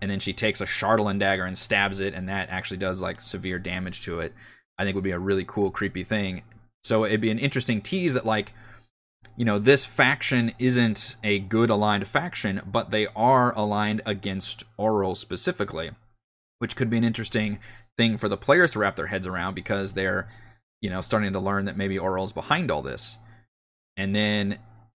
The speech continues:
in East Haven, they're gonna meet the other faction, which is Ravison is, is an Auril Light. Like, she is, you know, trying to turn this government into worshiping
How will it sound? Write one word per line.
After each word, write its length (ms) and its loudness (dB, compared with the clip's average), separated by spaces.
in 240 4
East 240 0
Haven, 380 2
they're 140 2
gonna 160 2
meet 200 4
the 200 4
other 240 4
faction, 400 0
which 160 -2
is 100 -4
Ravison 360 0
is, 200 -2
is 300 -2
an 140 -2
Auril 380 6
Light. 200 0
Like, 180 -2
she 180 0
is, 360 2
you 80 -4
know, 180 -4
trying 240 0
to 40 0
turn 280 0
this 140 -2
government 420 0
into 440 -2
worshiping 600 -2